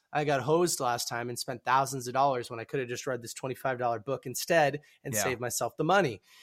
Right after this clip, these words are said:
Speaker 1: And now when I'm reading through, I'm visualizing myself at the car dealership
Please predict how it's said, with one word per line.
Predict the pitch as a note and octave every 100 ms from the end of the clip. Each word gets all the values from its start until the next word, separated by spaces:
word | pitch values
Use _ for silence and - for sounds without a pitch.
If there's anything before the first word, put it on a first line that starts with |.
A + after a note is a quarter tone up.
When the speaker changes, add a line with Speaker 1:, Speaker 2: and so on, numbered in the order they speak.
| _
Speaker 1:
And | D#3
now | F3 G#3+ G#3+
when | F#3
I'm | D#3
reading | D3 E3+ D#3 D3
through, | - G3 E3+ D3 - _ -
I'm | D3+
visualizing | B2 A#2+ D#3+ F3+ G3 D3+ D3 C#3 C3
myself | B2+ - C#3 B2 -
at | B2+
the |
car | C#3 - D3+ E3+
dealership | D3+ C3 A#2+ - A#2+